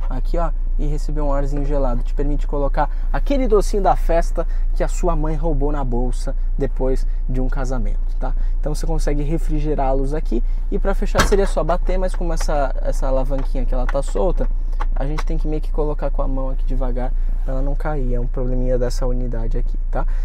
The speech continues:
Qualidade de som não é das melhores, mas também não é ruim, é satisfatório pro perfil do carro. Vamos falar um pouquinho aqui da parte de cima,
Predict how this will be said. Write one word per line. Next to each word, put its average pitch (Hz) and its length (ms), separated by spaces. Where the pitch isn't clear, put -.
Qualidade 214 420
de 196 100
som 202 220
não 190 200
é 185 60
das 170 140
melhores, 175 400
mas 180 140
também 160 180
não 151 180
é 151 40
ruim, 139 380
é 139 60
satisfatório 139 760
pro - 120
perfil 147 320
do 135 100
carro. 175 300
Vamos 214 160
falar 240 180
um 240 60
pouquinho 226 260
aqui 220 140
da 190 100
parte 175 300
de 143 80
cima, 156 320